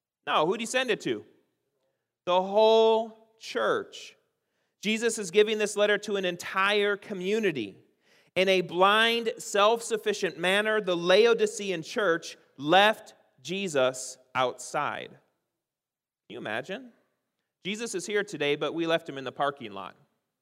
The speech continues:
That's what this church did. Jesus had nothing to praise them for. It acted like it could cope by itself. It's easy to gain material things and at the same time bankrupt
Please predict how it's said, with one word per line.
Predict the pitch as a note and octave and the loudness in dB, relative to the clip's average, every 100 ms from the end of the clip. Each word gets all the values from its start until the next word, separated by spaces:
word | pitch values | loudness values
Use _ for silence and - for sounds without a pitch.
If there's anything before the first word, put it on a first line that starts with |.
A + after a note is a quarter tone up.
| _ _ _ _ _ _ _ _ _ - | _ _ _ _ _ _ _ _ _ -12
That's | D#3+ | -12
what | F3+ | -12
this | F3 F3 | -14 -14
church | E3 D#3+ - | -12 -12 -12
did. | F3 G#2 - _ _ _ _ _ _ _ _ _ _ | -10 -10 -12 _ _ _ _ _ _ _ _ _ _
Jesus | G3 F#3+ F#3+ | -6 -4 2
had | F#3 E3 | 2 2
nothing | D#3+ G3+ G#3 G3+ F#3 | 0 0 0 -8 -6
to | F3 | -6
praise | D#3+ - F3 F#3 F3 | -8 -4 -2 0 -2
them | C3 A#2+ | -6 -6
for. | - B2+ A#2 A2+ - - | -8 -4 -2 -4 -8 0
It | D#3+ | 4
acted | F3+ G#3+ G#3+ F#3+ | 4 4 0 0
like | F#3+ F#3 | 0 0
it | F#3+ | -4
could | G3 - | -4 -4
cope | - G#3 G3+ - | 0 0 2 2
by | D#3 D#3 | 2 2
itself. | C#3+ - G3 F#3 E3+ | -2 -2 2 2 0
It's | E3 - _ _ | -6 -8 _ _
easy | G3+ A#3 C4 C4 C#4 | -2 0 0 -2 -6
to | C4 A#3+ | -4 -6
gain | F3+ F#3+ G3+ A3 A3 | -2 2 2 2 -2
material | G3+ - G3+ G3+ G#3 G3 | -6 -6 0 2 2 2
things | F#3 G3 G3 A3 A3 | 0 -2 -2 -2 -6
and | F3+ | -6
at | F3 | -6
the | E3+ | -6
same | - F#3 F#3+ G#3 | -6 -2 -2 -4
time | G3 G#3+ G3 D#3+ D#3 D#3 D3 - C3+ | -6 -2 0 0 -2 -6 -14 -12 -4
bankrupt | E3 E3 - A#2+ A2+ - - | -4 -4 -2 -2 -2 -8 -20